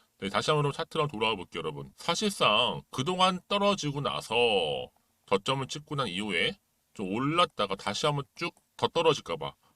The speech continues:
불안할 수밖에 없어요, 여러분. 그렇죠? 내가 어떻게 대응할지도 모르겠고. 자, 이 시점에서 과연 더 위를 향해서 치고 갈 수 있을지, 치고 간다면 내가 어떤 대응 전략을 세우고 가야 될지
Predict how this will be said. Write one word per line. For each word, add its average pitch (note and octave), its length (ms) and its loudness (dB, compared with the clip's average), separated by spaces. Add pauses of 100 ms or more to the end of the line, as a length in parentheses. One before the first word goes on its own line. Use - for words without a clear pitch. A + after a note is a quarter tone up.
(140)
불안할 D#3 320 0
수밖에 A#2+ 300 -6
없어요, C#2+ 340 -6
여러분. D2+ 260 -8
그렇죠? C#3+ 360 -2 (680)
내가 F#2 140 0
어떻게 G2+ 220 -6
대응할지도 G2 500 -6
모르겠고. A2+ 680 -8 (600)
자, F2+ 180 2
이 A#2 80 2
시점에서 D3+ 420 -2
과연 D3 540 0
더 A#2+ 280 4
위를 A2+ 380 -4
향해서 A#2 240 -8
치고 E3 280 -8
갈 D3+ 100 0
수 G#2+ 180 -8
있을지, F2+ 680 -4 (320)
치고 - 320 -2
간다면 E2 580 -2 (360)
내가 A#2 180 2
어떤 E3+ 720 0
대응 A2 340 -2
전략을 E2+ 400 -6
세우고 C#3 540 -6 (100)
가야 - 260 -6
될지 - 440 -10